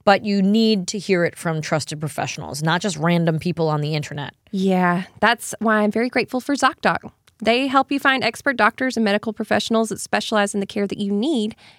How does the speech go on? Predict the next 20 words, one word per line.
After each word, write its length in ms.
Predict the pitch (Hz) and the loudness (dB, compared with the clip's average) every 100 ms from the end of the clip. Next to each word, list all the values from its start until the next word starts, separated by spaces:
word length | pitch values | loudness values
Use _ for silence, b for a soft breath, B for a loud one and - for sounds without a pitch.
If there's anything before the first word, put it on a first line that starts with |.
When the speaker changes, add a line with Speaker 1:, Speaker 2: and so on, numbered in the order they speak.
| b - | b -4
Speaker 2:
and 140 | 330 | -2
deliver 300 | 302 269 254 | 0 0 0
the 80 | 226 | -2
type 240 | - 208 | 0 0
of 100 | 202 190 | 0 -6
experience 500 | - 196 180 - - | -4 -4 -4 -6 -8
that 120 | - | -8
you 100 | 190 | -6
want. 540 | 196 185 - - - - | -4 -4 -6 -14 -20 -10
Speaker 1:
ZocDoc 520 | 170 214 302 214 180 - | -2 -2 0 2 2 2
is 120 | 180 | -2
the 140 | 185 | 0
only 300 | 196 214 240 | 2 2 2
free 400 | 247 - 302 370 | -2 0 4 4
app 320 | - 170 175 - | 4 0 0 2
that 100 | 180 | 2
lets 200 | 185 202 | 2 0
you 60 | 202 | -2
find 440 | 202 175 165 165 | 0 2 2 0
and 160 | 220 | 2